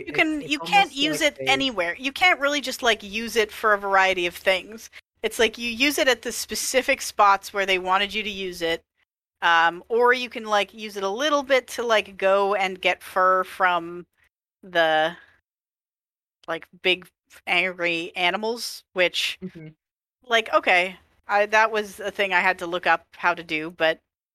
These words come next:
Speaker 1: sure. No, actually, that was a thing I did accidentally the <laughs> first time because, uh, it was, um, it, one was attacking my robot, and I was trying to see if there was a button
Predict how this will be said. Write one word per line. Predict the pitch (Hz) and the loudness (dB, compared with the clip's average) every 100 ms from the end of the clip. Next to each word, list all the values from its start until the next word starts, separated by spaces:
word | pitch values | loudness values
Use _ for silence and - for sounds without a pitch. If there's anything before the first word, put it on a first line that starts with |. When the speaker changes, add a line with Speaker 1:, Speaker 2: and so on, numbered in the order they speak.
| _ | _
Speaker 1:
sure. | - - 165 160 180 _ _ _ _ _ - | -10 -6 -4 -4 -6 _ _ _ _ _ -2
No, | 262 254 208 | 2 4 4
actually, | 208 - 214 185 | 2 0 -2 0
that | 208 | -2
was | 247 | 0
a | 262 | 0
thing | 285 | 2
I | 233 | 4
did | 220 220 | 4 2
accidentally | 208 220 - 208 202 196 180 | 2 0 -2 -2 -2 -2 -8
the | 170 | -8
<laughs> | - | -8
first | 226 - | -6 -2
time | - 208 185 | 2 2 0
because, | 185 208 208 196 208 | -8 -2 0 0 2
uh, | 185 180 - - - _ - | 2 2 -6 -20 -20 _ -6
it | 214 202 | -2 2
was, | 208 196 202 | 2 2 0
um, | 190 180 180 175 180 185 _ | 4 6 4 2 -6 -18 _
it, | 226 214 | -4 0
one | 226 226 | 0 2
was | 220 214 | 0 0
attacking | - 220 208 220 202 | -2 0 2 -2 -2
my | 185 | -2
robot, | 190 190 190 175 - | 2 2 4 2 0
and | 190 | -4
I | |
was | 180 190 | -4 -4
trying | - 208 196 | 2 2 2
to | 208 | -8
see | - 214 | -8 -8
if | - | -4
there | 196 | -4
was | 190 190 | -4 -4
a | 185 | 0
button | 202 202 196 185 | 4 4 2 -16